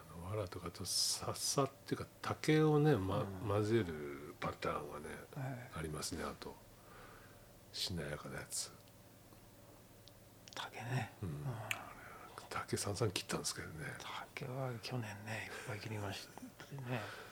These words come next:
Speaker 1: うん。
Speaker 2: 竹酒作ったり
Speaker 1: うん。
Speaker 2: しましたけどね。なんかまあね、そうそう、年越しそばの話さっきね、
Speaker 1: うん。はいはいはい。
Speaker 2: したんですけど、
Speaker 1: うんうん。
Speaker 2: なんで年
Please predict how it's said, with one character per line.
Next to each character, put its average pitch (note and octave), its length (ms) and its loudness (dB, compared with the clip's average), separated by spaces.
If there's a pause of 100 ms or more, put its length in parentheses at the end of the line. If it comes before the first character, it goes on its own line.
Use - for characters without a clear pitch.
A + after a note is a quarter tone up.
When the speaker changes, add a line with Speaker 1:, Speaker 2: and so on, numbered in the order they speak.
(280)
Speaker 1:
う - 20 -2
ん。 F2 40 0 (420)
Speaker 2:
竹 - 280 -4
酒 G2+ 340 -4
作 - 220 -2
っ - 40 -6 (100)
た - 140 -4
り - 60 10 (220)
Speaker 1:
う F2+ 60 4
ん。 E2 140 6
Speaker 2:
し D2+ 40 2
ま - 60 8
し A2+ 380 6
た - 60 2 (300)
け G#2+ 60 6
ど - 20 10
ね。 G2+ 140 0 (1700)
な B2+ 140 4
ん G#2 80 -4
か - 140 -6 (140)
ま G2 220 -6
あ G#2 80 -10
ね、 F#2+ 260 -8 (480)
そ B2 120 -10
う - 100 -6
そ A2+ 80 0
う、 G2+ 60 -4
年 - 360 0
越 F#3+ 80 8
し - 140 4
そ D#3+ 180 8
ば A2 100 8 (140)
の - 80 -8
話 A2 300 -4
さ - 80 -2
っ - 100 -10
き - 120 -10
ね、 A2+ 340 -2
Speaker 1:
う G#2 60 2
ん。 D2+ 500 0
は G2+ 120 4
い - 20 4
は - 20 4
い D2+ 40 0
は D2+ 40 -2
い。 D#2 180 -6
Speaker 2:
し - 40 -8
た A2 80 2
ん G2+ 40 -2
で G#2 60 -6
す - 100 -8
け A#2 60 -6
ど、 G2+ 80 -2
Speaker 1:
う G2 40 2
ん - 20 2
う - 20 2 (400)
ん。 - 20 4
Speaker 2:
な B2 120 8
ん C#3 100 10
で C#3 80 10
年 - 480 2